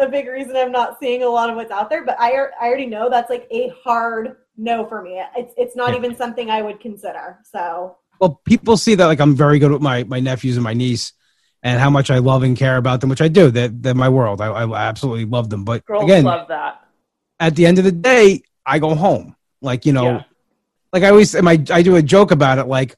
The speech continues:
Speaker 2: "I don't like your kids. I like my brother's kids." Like those, <laughs> that's
Speaker 3: Thank
Speaker 2: those
Speaker 3: you.
Speaker 2: are the
Speaker 3: Ju-,
Speaker 2: kids I
Speaker 3: this
Speaker 2: like.
Speaker 3: is what I've been saying for, since I've, like, really started not wanting kids anymore, is I'm like, I just realized I don't like kids. If I have no connection to the,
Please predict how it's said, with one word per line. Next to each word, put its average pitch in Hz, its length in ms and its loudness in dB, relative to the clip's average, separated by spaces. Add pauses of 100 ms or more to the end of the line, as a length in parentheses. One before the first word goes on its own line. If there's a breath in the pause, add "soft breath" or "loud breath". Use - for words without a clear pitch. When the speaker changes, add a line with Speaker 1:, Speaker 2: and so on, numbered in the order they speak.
Speaker 2:
"I 147 160 2
don't 180 220 2
like 160 360 -2
your 196 180 4
kids. 120 340 -4
I 117 60 -2
like 123 120 -4
my 123 100 -4
brother's 135 320 0
kids." 90 260 -12
Like 107 120 -14
those, 143 280 0 (240)
<laughs> 311 100 -10
that's - 300 0
Speaker 3:
Thank 427 300 -2
Speaker 2:
those - 100 2
Speaker 3:
you. 453 80 4
Speaker 2:
are - 20 -2
the - 80 -6
Speaker 3:
Ju-, 269 80 -12
Speaker 2:
kids - 200 -10
I - 140 -2
Speaker 3:
this - 100 -8
Speaker 2:
like. 427 120 -4
Speaker 3:
is 370 40 -10
what 403 120 2
I've 381 160 4
been 330 140 -6
saying 320 640 -6
for, 254 400 0
since 269 220 -16
I've, 240 240 -6
like, 220 220 -8
really 233 320 -8
started 214 340 -4
not 202 220 -10
wanting 196 220 -12
kids 226 240 -14
anymore, 170 540 -10 (280 soft breath)
is 233 160 -6
I'm 240 180 -6
like, 254 300 -8
I 269 80 0
just 302 180 -10
realized 302 420 -6
I 254 120 -6
don't 381 180 -6
like 269 220 -6
kids. 311 280 -4
If 233 140 -4
I 262 140 4
have 370 260 0
no 240 260 -2
connection 262 560 -12
to 269 140 -16
the, 226 320 -16